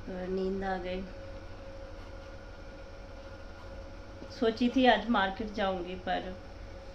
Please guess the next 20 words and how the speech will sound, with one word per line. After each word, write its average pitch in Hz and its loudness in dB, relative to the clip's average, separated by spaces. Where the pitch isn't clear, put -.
संडे 262 6
को 294 2
भी 302 6
खुली 294 6
रहती 226 4
है। 175 2
पहले 220 6
तो 233 2
बंद 233 4
रहती 226 4
थी, 220 -2
लेकिन 214 0
अभी 196 2
तो 214 2
संडे 208 0
को 220 0
भी 220 0
खुली 190 0
रहती 180 -2
है, 180 -4